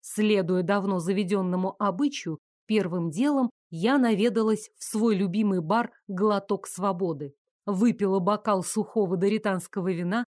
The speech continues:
немного поболтала с Дарышем, владельцем сего заведения и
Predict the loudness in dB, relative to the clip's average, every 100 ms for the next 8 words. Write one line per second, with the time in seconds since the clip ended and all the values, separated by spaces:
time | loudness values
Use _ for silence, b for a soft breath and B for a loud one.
0 | _ _ 4 4 4 2 -2 2 2 2
1 | 0 2 0 0 0 2 0 -2 -4 -6
2 | B B 0 2 2 2 0 0 -2 -2
3 | -2 0 0 0 -2 0 0 0 0 -4
4 | _ _ -2 -2